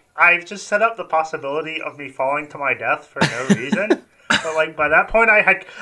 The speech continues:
Speaker 1: I had committed to it, and I was like, "I don't think I'll actually roll on that one." <laughs> And it just, I created that situation. I,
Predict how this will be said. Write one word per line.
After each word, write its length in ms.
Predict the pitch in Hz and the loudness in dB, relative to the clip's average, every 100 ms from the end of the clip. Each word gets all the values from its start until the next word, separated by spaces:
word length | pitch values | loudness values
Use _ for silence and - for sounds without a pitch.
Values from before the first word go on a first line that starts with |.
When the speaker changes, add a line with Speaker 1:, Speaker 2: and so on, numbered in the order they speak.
| - | 2
Speaker 1:
I 140 | 208 | 2
had 180 | 214 208 | 2 -4
committed 380 | 196 190 208 196 | -2 2 2 2
to 100 | 160 | 2
it, 200 | 160 175 | 2 2
and 80 | 175 | 0
I 100 | 165 | 0
was 140 | 165 | 2
like, 180 | 190 190 | 0 2
"I 100 | 302 | 2
don't 200 | 392 202 | 4 0
think 200 | - 160 | -2 0
I'll 120 | 156 | 4
actually 380 | 139 156 - 131 | 4 4 2 -4
roll 220 | 117 117 | -4 -4
on 80 | 117 | -2
that 240 | 123 123 127 | -2 -2 -2
one." 360 | 127 143 147 _ _ - - | -4 -4 -8 _ _ -14 -12
<laughs> 340 | - - - | -14 -18 -2
And 420 | 185 143 139 120 - - - | -2 -2 -6 -16 -16 -18 -12
it 180 | 131 120 | -12 -10
just, 320 | 143 - - _ | -16 -16 -20 _
I 160 | 156 190 | 0 0
created 480 | - 208 170 175 147 | -2 -2 0 0 -4
that 200 | 143 - | -4 -6
situation. 640 | 131 - 113 113 - - - 262 - | -10 -12 -10 -10 -12 -16 -12 -12 -4
I, 260 | 131 143 | -4 -4